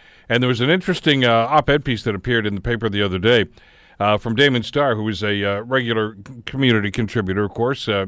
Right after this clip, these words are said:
he's a small business owner, uh, working here in this city and operating his business here in this city. Uh, Damon, of course, has been a guest on the program before. He was part of our, uh, political panel a little while ago, uh, and, uh, always a welcome guest on the program. And, uh, he is here with us to talk about,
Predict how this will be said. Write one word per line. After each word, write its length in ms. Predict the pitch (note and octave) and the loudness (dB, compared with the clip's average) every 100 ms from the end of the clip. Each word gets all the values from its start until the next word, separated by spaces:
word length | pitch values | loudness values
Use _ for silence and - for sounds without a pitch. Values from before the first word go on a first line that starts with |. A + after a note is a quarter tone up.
| G2 | -6
he's 240 | G#2 F#2+ | -10 -8
a 40 | |
small 260 | - B2 A2 | -8 -4 -2
business 380 | G#2 G2+ G2+ - | -4 -6 -8 -6
owner, 320 | G#2+ A#2 A2+ | -4 -4 -2
uh, 160 | G2 G#2 | -4 -4
working 420 | G#2+ A#2 A2+ G2 | -6 -4 -4 -2
here 240 | A2 G#2+ | 0 0
in 160 | G#2+ G#2 | 0 0
this 160 | G2+ | 0
city 320 | - G#2+ G2+ C3 - - - _ _ _ | 0 2 2 0 -4 -20 -20 _ _ _
and 100 | G#2 | 0
operating 360 | G2+ G#2 A2 G#2 | 0 2 0 0
his 100 | F2+ | 0
business 400 | G2 G2+ G2+ - | 0 0 -2 0
here 140 | G#2 | 0
in 80 | G2+ | 0
this 120 | G2 | -2
city. 300 | - G#2+ A#2+ | -2 0 0
Uh, 80 | G#2 | 2
Damon, 240 | A2 A2+ | 2 2
of 80 | G2+ | 0
course, 220 | - A2+ | 0 -2
has 80 | G#2 | -2
been 160 | F#2+ G2+ | -2 0
a 20 | |
guest 260 | F#2+ B2+ | 0 -2
on 60 | A#2 | -2
the 80 | G2 | -2
program 400 | G2 F#2+ F#2 F2+ | -2 -2 -2 -2
before. 360 | F#2 - G#2+ | -4 -4 -4
He 40 | A#2+ | -2
was 80 | G2 | -2
part 180 | C3+ | -2
of 80 | B2 | -2
our, 280 | G2 G2 F#2+ | -2 -2 0
uh, 80 | F#2 | -2
political 420 | - G3 A#3+ - | 2 4 4 0
panel 420 | A#2 F#2+ F2+ F#2 | -2 -2 -4 -4
a 40 | G#2 | -2
little 180 | G#2+ | 0
while 160 | G2+ F#2+ | 0 0
ago, 300 | G2 F#2 G2 - - - - - | 0 0 -2 -6 -20 -20 -20 -6
uh, 280 | F#2+ F#2+ A2 | 0 0 2
and, 180 | A#2 A2+ | 2 4
uh, 140 | A2 | 2
always 300 | B2 A3 E3+ | 6 6 6
a 60 | A#2+ | 6
welcome 340 | A2+ A2 A2 | 4 2 0
guest 240 | G2 F#2 A2 | -2 -2 -4
on 80 | |
the 40 | F#2+ | -4
program. 440 | G#2 G2+ G2 A#2 | -2 -2 0 0
And, 200 | A#2+ A#2 | 0 0
uh, 120 | A#2 | 2
he 160 | A2+ D3+ | 4 4
is 160 | D3 C#3+ | 2 2
here 120 | C3+ | 0
with 200 | C3 C3+ | 2 0
us 100 | A#2+ | -2
to 140 | B2+ | -2
talk 240 | C#3 C3 A#2+ | 2 2 2
about, 240 | A#2+ A2 | 0 0